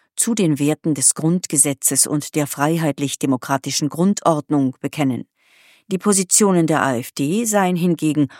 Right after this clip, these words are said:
unvereinbar mit den Grundwerten der Menschenwürde, Solidarität und Offenheit. Die Verbandsvorsitzende Ursula Groden-Kranich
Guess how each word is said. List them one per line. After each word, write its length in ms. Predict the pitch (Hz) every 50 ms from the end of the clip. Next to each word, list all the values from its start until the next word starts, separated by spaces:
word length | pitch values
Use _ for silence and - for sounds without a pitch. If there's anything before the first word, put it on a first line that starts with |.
| - - _
unvereinbar 920 | - 220 233 254 269 262 - 208 - - 147 156 160 165 151 151 147 143 139
mit 320 | - 143 143 - - -
den 160 | - 135 135 131
Grundwerten 800 | - 139 165 190 202 190 - - 156 143 135 _ - 143 135
der 100 | 131 139
Menschenwürde, 800 | 135 131 147 180 180 - - 175 160 143 147 147 147 135 143 131 - _ _ _ -
Solidarität 1000 | - 143 143 185 214 233 190 180 151 156 147 - - 143 131 123 - - - - -
und 220 | - 220 214 -
Offenheit. 680 | - 139 - - 135 131 - 120 117 _ - - - - _ _ _ _ _ _ _ _ _ _ _ _ -
Die 40 | -
Verbandsvorsitzende 1200 | - - 139 - 151 190 214 - - - 151 143 143 - 143 127 - - 147 139 131 135 135 131 -
Ursula 460 | 165 180 196 180 160 151 139 139 135
Groden-Kranich 1000 | 135 - 151 165 180 175 165 135 123 - - 143 147 165 180 175 156 - -